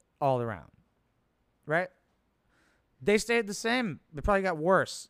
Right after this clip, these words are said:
okay? Like, fatter, drink more, fucking smoke more,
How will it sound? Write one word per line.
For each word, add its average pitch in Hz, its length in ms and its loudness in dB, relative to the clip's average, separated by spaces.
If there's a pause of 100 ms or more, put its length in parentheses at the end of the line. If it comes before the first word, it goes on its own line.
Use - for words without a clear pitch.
okay? 180 460 -6
Like, 131 160 -6
fatter, 170 640 2
drink 156 320 -4
more, 156 960 -2
fucking 147 180 -4
smoke 151 180 -6
more, 147 140 -2